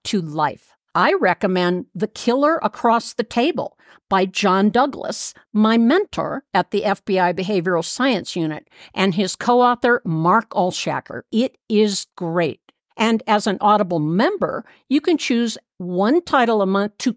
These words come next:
keep from their entire catalog. New members can try Audible free for thirty days. Visit audible dot com slash psyche or text psyche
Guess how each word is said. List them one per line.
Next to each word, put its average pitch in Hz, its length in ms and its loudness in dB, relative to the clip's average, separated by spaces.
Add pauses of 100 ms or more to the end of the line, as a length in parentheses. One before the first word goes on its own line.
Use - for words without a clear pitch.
keep - 360 -2 (100)
from 208 220 2
their 202 140 2
entire 294 800 0
catalog. 196 680 -4 (600)
New 381 200 4
members 262 400 2
can 170 160 -2
try 220 300 2
Audible 208 400 2
free 294 540 0
for - 160 -6
thirty 214 400 2
days. 165 480 -2 (260)
Visit 220 400 0
audible 240 400 2
dot 247 300 0
com 175 400 0
slash 208 640 0
psyche - 600 -2 (100)
or 202 340 2
text - 600 -4
psyche 269 680 -4